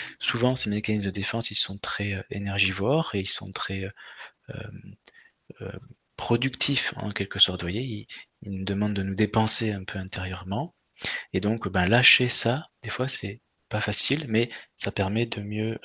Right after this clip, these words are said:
recevoir, en fait, hein. Et, euh, je dirais de manière un peu, un peu provocante, hein, mais, euh, évidemment pour, pour faire un bon mot, pour vous aider, hein,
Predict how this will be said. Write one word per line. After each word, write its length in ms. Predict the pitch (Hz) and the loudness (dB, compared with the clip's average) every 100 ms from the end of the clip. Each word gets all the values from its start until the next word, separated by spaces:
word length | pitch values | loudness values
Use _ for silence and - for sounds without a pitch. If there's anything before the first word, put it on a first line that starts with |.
| - | -8
recevoir, 760 | - 107 - 101 92 90 90 | 0 2 2 -2 -2 -4 -4
en 60 | 92 | -6
fait, 300 | - 85 - | -8 -6 -6
hein. 80 | 131 - _ _ _ _ - - - - - - - - | -6 -10 _ _ _ _ -10 -4 -4 -4 -6 -8 -12 2
Et, 380 | 107 104 107 - 87 | 8 8 8 4 0
euh, 400 | 80 78 80 87 - - - _ _ | 2 2 0 -2 -8 -16 -20 _ _
je 240 | - 82 78 | -4 -2 -4
dirais 300 | 80 80 90 | -4 0 0
de 60 | 87 | -2
manière 280 | 80 82 | -4 -4
un 100 | 78 - | -6 -8
peu, 140 | 90 | -10
un 80 | - | -8
peu 140 | 85 - | -12 -12
provocante, 720 | - 80 - - 92 87 - | -8 -6 -6 -2 -2 -2 -4
hein, 140 | 78 85 | -6 -6
mais, 240 | 78 78 _ _ _ - | -8 -10 _ _ _ -14
euh, 80 | 82 | -10
évidemment 400 | 76 - 76 87 | -8 -8 -8 -10
pour, 340 | - 78 - | -10 -12 -10
pour 160 | - - | -10 -6
faire 180 | - 82 | -4 -4
un 80 | 80 | -6
bon 180 | 80 80 | -8 -6
mot, 220 | 107 107 | -4 -4
pour 160 | - | -6
vous 180 | 80 - | -6 -6
aider, 240 | 85 98 | -4 -4
hein, 80 | 92 | -4